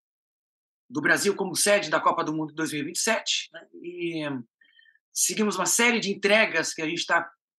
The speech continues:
fazendo no Brasil a, a questões que, estruturais que vêm sendo investidas desde o início do ano. Esse primeiro semestre foi um trabalho, foi muito trabalho de articulação interna, interna dentro do próprio governo,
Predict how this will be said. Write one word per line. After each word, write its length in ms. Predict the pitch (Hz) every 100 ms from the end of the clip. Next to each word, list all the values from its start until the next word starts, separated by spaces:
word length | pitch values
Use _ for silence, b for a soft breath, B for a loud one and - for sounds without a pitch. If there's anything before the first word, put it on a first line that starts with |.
| -
fazendo 640 | 185 151 202 214 143 131 _ b b b -
no 160 | 160
Brasil 540 | 196 180 147 208 214 180
a, 500 | 160 156 151 147 147
a 60 | -
questões 440 | 165 - 240 -
que, 380 | - 208 180 - _ _ _ _
estruturais 680 | - - - 202 202 196 170
que 120 | 165
vêm 140 | 151 165
sendo 580 | - 180 170 160 151
investidas 800 | 156 170 165 - 233 226 139 127
desde 300 | 147 233 214
o 20 | 180
início 260 | 170 165
do 100 | 156
ano. 180 | 185 160
Esse 140 | 135 -
primeiro 300 | 135 214 220
semestre 440 | 180 175 180 147 -
foi 140 | 185
um 60 | 170
trabalho, 520 | 175 175 180 175 - _ _ _ b b
foi 100 | -
muito 240 | 170 226 233
trabalho 560 | 190 160 180 190 165
de 480 | 147 143 170 151 139 - _ _ -
articulação 600 | 190 190 214 180 - 220
interna, 360 | 185 202 208 202
interna 320 | 180 233 208
dentro 220 | - 220 196
do 40 |
próprio 260 | 202 208 175
governo, 460 | 160 170 185 -